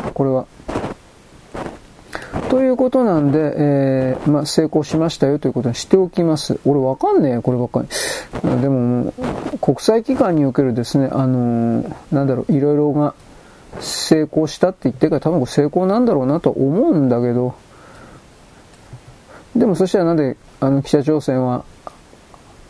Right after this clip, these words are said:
すぐに次の、ちょっと待って、あのー、偵察衛星というか、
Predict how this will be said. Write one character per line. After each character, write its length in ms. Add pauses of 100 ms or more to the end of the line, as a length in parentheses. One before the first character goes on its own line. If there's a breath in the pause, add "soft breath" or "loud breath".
(420)
す 180
ぐ 140
に 220 (800 loud breath)
次 300
の、 220 (1120 loud breath)
ち 100
ょ 0
っ 20
と 100
待 120
っ 40
て、 160 (1000 loud breath)
あ 120
の 600
ー、 60 (340)
偵 160
察 260
衛 60
星 260
と 120
い 40
う 40
か、 260